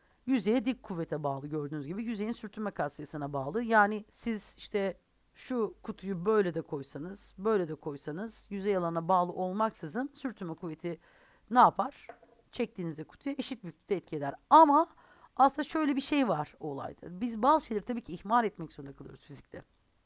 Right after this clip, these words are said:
Şimdi şöyle düşünün. Duran bir lastik, araba lastiği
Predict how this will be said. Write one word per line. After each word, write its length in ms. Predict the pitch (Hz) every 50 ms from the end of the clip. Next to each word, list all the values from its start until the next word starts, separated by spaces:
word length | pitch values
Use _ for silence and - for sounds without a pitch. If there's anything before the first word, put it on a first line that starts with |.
| _ _ _ _ _ _ _ _ _ _ - _ _ - - - - - - _ _
Şimdi 140 | - 233 -
şöyle 240 | - 359 392 370 269
düşünün. 400 | 254 - - 170 185 226 269 - _ _ _ _ _ 214
Duran 340 | 220 311 349 339 330 311 311
bir 120 | 349 330
lastik, 400 | 302 294 294 277 - - 214 -
araba 260 | - 220 240 262 269 254
lastiği 420 | 220 185 - - - 160 147 -